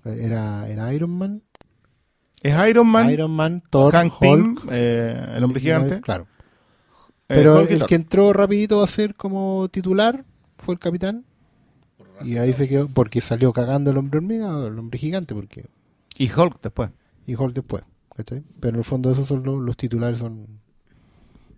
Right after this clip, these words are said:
Speaker 2: Sí, pero los titulares están acá, excepto Hank Pym, que entró
Speaker 1: Claro.
Speaker 2: mucho después.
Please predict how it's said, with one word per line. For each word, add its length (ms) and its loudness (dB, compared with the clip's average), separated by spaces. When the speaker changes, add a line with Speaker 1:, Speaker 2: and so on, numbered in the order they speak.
Speaker 2:
Sí, 80 -4
pero 100 4
los 80 4
titulares 340 2
están 200 -2
acá, 260 -2
excepto 300 -4
Hank 180 -4
Pym, 220 -2
que 100 -10
entró 220 -2
Speaker 1:
Claro. 160 2
Speaker 2:
mucho 120 2
después. 420 0